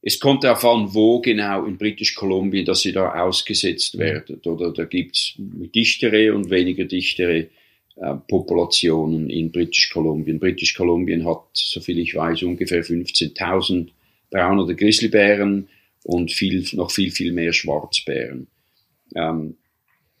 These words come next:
Speaker 1: jetzt das, das Allerwichtigste ist Vorbeugen, wenn's, wenn's zu potenziellen Konflikten oder zu Begegnungen mit Bären kommt, dass es schon gar nicht zu einer Begegnung kommt.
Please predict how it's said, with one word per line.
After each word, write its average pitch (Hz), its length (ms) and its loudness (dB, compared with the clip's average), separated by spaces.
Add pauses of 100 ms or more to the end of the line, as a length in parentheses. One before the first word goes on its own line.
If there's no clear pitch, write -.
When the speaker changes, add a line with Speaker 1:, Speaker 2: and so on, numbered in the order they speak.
Speaker 1:
jetzt - 360 2
das, - 300 -2
das 110 180 0
Allerwichtigste 120 1080 4
ist 98 500 0
Vorbeugen, 85 1000 -2 (1120)
wenn's, - 560 -2 (680)
wenn's 98 320 0
zu 98 240 0
potenziellen 92 680 0
Konflikten 95 560 -4
oder 90 200 -2
zu 95 120 -6
Begegnungen 95 540 0
mit 87 160 -4
Bären 90 320 0
kommt, 98 280 -2
dass 110 200 0
es 110 80 -2
schon 110 200 0
gar 107 180 4
nicht 98 160 -2
zu 104 80 -2
einer 90 160 -2
Begegnung 87 540 -4
kommt. 87 340 -4